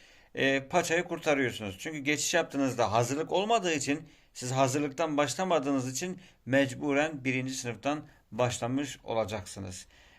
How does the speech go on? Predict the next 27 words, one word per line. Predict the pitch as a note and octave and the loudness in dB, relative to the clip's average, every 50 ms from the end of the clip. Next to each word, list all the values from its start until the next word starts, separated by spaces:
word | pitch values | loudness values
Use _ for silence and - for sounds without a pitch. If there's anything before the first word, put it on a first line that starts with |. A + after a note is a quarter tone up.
| _ _ - | _ _ -6
E, | - B2 B2+ | -4 -2 -2
mesela | B2 C3 C#3 B2+ - C3 A#2+ B2 B2 | 0 0 -2 -2 0 2 4 4 4
Mersin | A#2+ B2+ C3 C3 A#2+ - - B2 B2 | 4 4 4 4 4 2 -2 -6 -6
İlahiyat | A2 A2+ A2+ A#2 A#2 A2+ A2+ | -6 -2 0 0 0 0 0
Fakültesi, | G#2 G2+ F#2+ - G2 F#2 F#2+ F#2 F2 - - G#2 - - | -4 -8 -8 -8 -10 -12 -10 -10 -10 -10 -10 -12 -10 -8
önceden | - A2+ G#2+ G#2 G#2 G#2 G#2+ G2 | -8 -6 -6 -4 -2 -2 -2 -4
İslami | F#2 - - - G#2 G2+ G#2+ A2 | -6 -8 -4 -4 -2 -2 -2 -4
ilimlerdi, | G#2 G#2 G2+ G2 G2+ F#2+ F#2 F#2 | -6 -6 -4 -4 -4 -4 -4 -6
şimdi | F#2 - - - G#2 | -10 -10 -8 -8 -6
İlahiyat | G2 G2 G2+ G2+ G2+ - | -4 -2 -4 -4 -4 -6
Fakültesi | - G2+ F#2 - - - F#2 F2+ - G#2 | -8 -10 -10 -12 -14 -14 -14 -10 -8 -8
olmuş | F#2 F2 F2 F2 | -8 -8 -10 -12
son | - - - F#2+ F#2+ | -12 -8 -6 -6 -6
zamanlarda | F2 F#2 F2+ F#2 F#2+ F#2+ F#2 F#2 F#2 G2 | -6 -6 -6 -4 -4 -4 -4 -6 -6 -8
gördüğümde. | G2 F#2+ F#2+ F#2 F2+ F#2 G2 F#2+ F#2+ F#2 - B1+ - - - - - - - - - - - - | -8 -8 -8 -10 -10 -10 -10 -10 -6 -6 -6 -6 -8 -10 -18 -20 -20 -20 -20 -20 -20 -20 -10 -2
Mersin | B2+ C#3+ D#3 D3 - - D#3 D#3 D#3 C#3+ C3+ - - - _ _ _ _ _ _ _ - - | 2 2 2 2 2 -2 -4 -6 -6 -8 -10 -12 -18 -20 _ _ _ _ _ _ _ -12 -4
İlahiyat | C3+ C3+ C#3+ D3 C#3+ | 2 4 4 4 4
Fakültesine | B2+ B2+ B2+ B2 B2+ A2+ - A#2+ A2+ G2+ C3+ D3+ D#3 | 2 0 -2 -2 -2 -2 -2 -2 -2 -2 -4 -6 -4
geçiş | C3+ C#3 C3 C3+ - - | -2 -4 -4 -4 -2 0
yaptığınızda | C#3+ C3 C3 C3 - A#2+ A2+ A2+ G#2 G#2 C3 D3+ E3 E3+ E3+ - - - - _ _ _ | 0 0 0 -2 -4 -6 -4 -4 -6 -2 0 0 0 -2 -4 -12 -20 -20 -20 _ _ _
mecburen | A#2 B2 B2+ A#2+ B2 C#3 C#3 C3 C#3 D3 D3 | 0 0 0 0 0 0 2 2 2 2 2
birinci | C3 C3 B2 B2+ C3+ C3 | 0 0 0 0 -2 -2
sınıftan | - B2 C3 A#2 B2 B2 A2+ A2 | -2 -4 -4 -2 -2 -2 0 2
başlıyorsunuz, | G2+ G#2 G2 F#2 - - G#2 F#2+ - D3+ D3+ C3 | 0 0 0 -2 -6 -8 -10 -8 -8 -8 -10 -6
hazırlık | A2+ G#2+ G#2+ G2 G#2+ G2+ G2 F#2+ - | -4 -4 -2 -2 -4 -4 -6 -10 -6
falan | - G#2+ G#2+ C3 C#3+ C#3 A#2+ | -4 -2 0 0 0 -2 -2
yok. | A2 G#2 A2 A2 - - - - | -2 0 0 0 0 -2 -4 -12